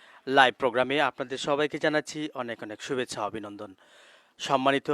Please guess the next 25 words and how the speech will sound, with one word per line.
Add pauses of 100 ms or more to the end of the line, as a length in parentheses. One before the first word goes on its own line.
(120)
আজকের,
আহ,
লাইভ
প্রোগ্রামে
যারা,
আহ,
আমাদের
আজকের
এই
অনুষ্ঠান
দেখছেন,
আহ,
হযরত (340)
শাহজালাল
রহমতুল্লাহি
আলাইহি
জামে
মসজিদ (300)
দক্ষিণ
জৈনপুর, (400)
দক্ষিণ
সুরমা
সিলেটের
পক্ষ
থেকে